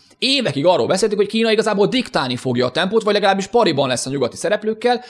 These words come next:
és most nincsen meg a technológia. Tehát, hogy rögtön kézzelfogható hatása van annak, hogy, hogy, hogy, hogy egy nagyon célzott kontrollról beszélünk, és egyébként ugye Európában is eljutottak a hírek arról,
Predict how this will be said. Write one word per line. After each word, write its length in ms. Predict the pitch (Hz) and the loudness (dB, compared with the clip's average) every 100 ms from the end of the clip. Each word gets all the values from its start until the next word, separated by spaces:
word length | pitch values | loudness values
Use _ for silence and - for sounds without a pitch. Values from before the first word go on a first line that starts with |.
| - | -12
és 140 | 151 | -6
most 160 | 226 226 | -4 -2
nincsen 280 | 269 139 151 | -2 -2 -2
meg 120 | 151 | -2
a 60 | 131 | -2
technológia. 500 | 147 127 120 120 135 | -4 -4 -4 -2 -2
Tehát, 140 | 156 | -2
hogy 140 | 185 - - - 190 | -4 -6 -20 -4 2
rögtön 380 | 262 - 160 | 2 2 -2
kézzelfogható 640 | 135 180 160 139 135 131 135 | 0 0 0 -4 -6 -8 -2
hatása 400 | 180 135 120 107 | -2 -2 -4 -6
van 160 | 104 | -4
annak, 260 | 156 220 226 | -4 -4 0
hogy, 180 | 208 214 | 0 0
hogy, 160 | 180 202 | -2 -6
hogy, 220 | - - - | -2 -4 -4
hogy 220 | 196 - - | -6 -8 -8
egy 120 | 170 | -2
nagyon 340 | 202 262 185 135 | 2 2 2 0
célzott 380 | 151 139 117 - | -2 -2 -2 -4
kontrollról 440 | 139 120 120 90 | -6 -4 -4 -2
beszélünk, 460 | 175 185 233 247 240 - - | -2 0 0 0 -4 -12 -8
és 80 | - | -4
egyébként 240 | 214 214 | 0 -2
ugye 120 | 220 269 | 0 0
Európában 420 | 175 147 135 127 | 2 0 0 0
is 100 | - | 0
eljutottak 420 | 131 120 - 98 | -2 -2 -8 -6
a 40 | |
hírek 280 | 113 107 - | -4 -4 -2
arról, 380 | 147 226 240 | 0 4 4